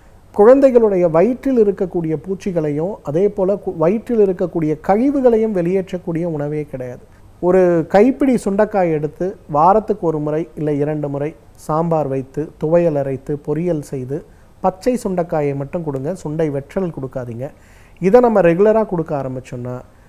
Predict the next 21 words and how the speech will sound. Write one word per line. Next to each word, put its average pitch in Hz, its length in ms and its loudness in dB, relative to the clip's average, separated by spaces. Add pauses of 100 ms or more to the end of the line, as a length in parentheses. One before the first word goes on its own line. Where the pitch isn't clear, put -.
(140)
அந்த 143 160 -2
குழந்தைகளுக்கு 196 880 0
அந்த 151 200 -4
வயிற்றில் 214 580 0
இருக்கக்கூடிய 170 520 -4 (100)
பூச்சிகளும் 175 680 -2
கழிவுகளும் 175 640 -2 (400)
கிருமிகளும் 226 500 2
வெளியே 156 300 -2
போகும்போது, 135 680 -8 (520)
வயிறு 269 460 6
சம்பந்தப்பட்ட 220 720 0
அசௌகரியம் 185 580 -2
இல்லாமல் 151 520 -6 (140)
ஒரு 147 160 -2
புத்துணர்ச்சியோடு 202 840 -2
அவர்கள் 175 460 -4 (340)
அந்த 151 200 -4
class 190 400 0
attend 175 280 -4
பண்றதையும், 151 600 -4